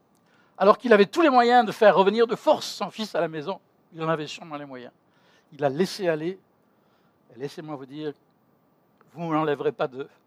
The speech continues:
de ma conviction que le Père a beaucoup pleuré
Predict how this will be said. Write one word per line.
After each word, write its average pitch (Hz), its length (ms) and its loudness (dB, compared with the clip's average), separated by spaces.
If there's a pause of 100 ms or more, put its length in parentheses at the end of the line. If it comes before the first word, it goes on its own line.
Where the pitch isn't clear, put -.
de 123 60 -20
ma 139 100 -10
conviction 147 560 -12 (680)
que - 80 -18
le 147 120 -8
Père 143 340 0 (380)
a 143 80 -18
beaucoup 147 320 -16
pleuré 131 380 -14